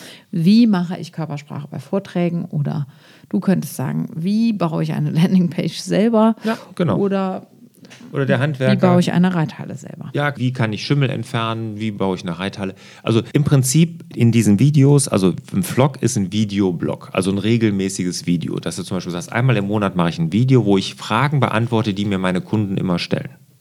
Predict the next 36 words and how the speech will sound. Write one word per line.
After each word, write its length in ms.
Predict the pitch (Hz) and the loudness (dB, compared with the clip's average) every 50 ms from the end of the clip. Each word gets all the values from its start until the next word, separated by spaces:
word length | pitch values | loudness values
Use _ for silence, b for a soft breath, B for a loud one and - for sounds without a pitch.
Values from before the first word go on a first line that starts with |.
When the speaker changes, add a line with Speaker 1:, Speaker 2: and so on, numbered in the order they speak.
| _ _ _ - | _ _ _ 0
Speaker 1:
Ah 80 | 208 | 2
ja, 180 | 202 165 - 127 - - - _ _ - | 2 2 2 -2 -6 -12 -20 _ _ -2
ja, 80 | 165 | 0
ja, 200 | 147 - 64 73 | 0 2 0 0
ja. 220 | 71 67 - - - - - _ - - - | -2 -2 -4 -6 -10 -10 -14 _ -20 -20 -20
Okay, 220 | - - - - | -16 -10 -4 0
Speaker 2:
Hm? 140 | 151 151 160 - - | 0 0 0 -2 -4
Speaker 1:
das 140 | - - 202 | -2 0 0
ist 60 | 214 | 2
auch 160 | 214 185 - | 2 0 0
gut. 160 | - - - - - b b b b b b b b b b | -2 -6 -6 -6 -8 b b b b b b b b b b
Speaker 2:
So, 140 | b - - - - | b -8 -8 -4 -2
Speaker 1:
Das 120 | 170 165 | 0 0
Speaker 2:
und 60 | - | 2
Speaker 1:
macht 140 | 202 214 - - | 2 2 2 2
ja 60 | - | 2
Isotech 460 | 208 220 202 214 214 - 214 208 - | 2 2 2 2 0 0 -2 -4 -4
auch, 220 | - - - - - | -4 -6 -6 -8 -6
ne? 160 | - 170 185 - | -6 -6 -4 -4
Oder 280 | - 170 165 160 151 - | -2 0 0 0 2 2
ihr 220 | 170 165 160 156 151 151 143 - - - | 2 2 2 0 0 -2 -6 -8 -10 -8
Speaker 2:
Wir, 220 | - - 104 101 98 | -2 2 2 2 2
wir 140 | 90 - | 2 -2
machen 220 | 67 71 - - 76 | -4 -6 -10 -10 -10
das 120 | 65 - - | -6 0 2
auch 40 | |
Speaker 1:
ihr 80 | 165 156 | 2 2
Speaker 2:
für 60 | 143 | 2
Speaker 1:
macht 100 | 143 - | 2 -2
das 60 | - | -4
auf 60 | 131 - | -6 -6
jeden 120 | - - | -6 -6
Speaker 2:
Isotech. 160 | - - - | -8 -8 -10
Speaker 1:
Fall. 120 | - 143 131 | -8 -4 -2
Speaker 2:
Ja, 140 | 131 139 | 0 0
genau. 280 | 139 135 - - - - | 0 0 -2 -4 -6 -10